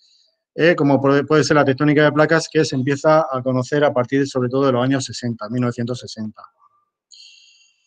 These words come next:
Eh, dentro del estudio de la geología, pues, eh, la formación de, de las rocas, eh, tanto rocas, mm, plutónicas o ígneas, engloba las plutónicas y, y volcánicas,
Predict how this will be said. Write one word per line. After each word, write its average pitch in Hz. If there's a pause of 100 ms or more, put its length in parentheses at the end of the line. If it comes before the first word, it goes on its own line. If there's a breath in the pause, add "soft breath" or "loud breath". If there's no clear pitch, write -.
(140)
Eh, 160
dentro 185
del 190
estudio 180
de 175
la 156
geología, 175
pues, 143
eh, 143
la 131
formación 135
de, 135
de 123
las 120
rocas, 175 (300)
eh, -
tanto 117
rocas, 131
mm, 117 (100)
plutónicas 135
o 123
ígneas, 139 (340)
engloba 131
las 135
plutónicas 135
y, 127
y 127
volcánicas, 160